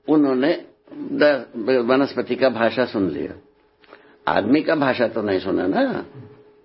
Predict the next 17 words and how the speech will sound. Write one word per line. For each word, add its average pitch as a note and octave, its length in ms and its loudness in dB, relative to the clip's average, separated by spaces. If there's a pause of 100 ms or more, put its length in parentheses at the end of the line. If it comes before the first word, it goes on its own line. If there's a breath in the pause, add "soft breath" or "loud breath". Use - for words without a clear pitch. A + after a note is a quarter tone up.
(180)
बस - 260 -2 (120)
इतनी F#2+ 300 0
ही - 80 0
बात। - 460 -4 (840 loud breath)
आदमी B2+ 340 2
का D#3+ 140 2
भाषा C3+ 680 0
उनको B2+ 240 0
सुनना A#2 340 2
नहीं A#2 260 0
है - 340 -8 (640 soft breath)
और B2 220 4
झाड़ C3 340 -2
का B2+ 180 0
भाषा G2 360 -2
सुन G2+ 300 -2
लिया। - 320 -6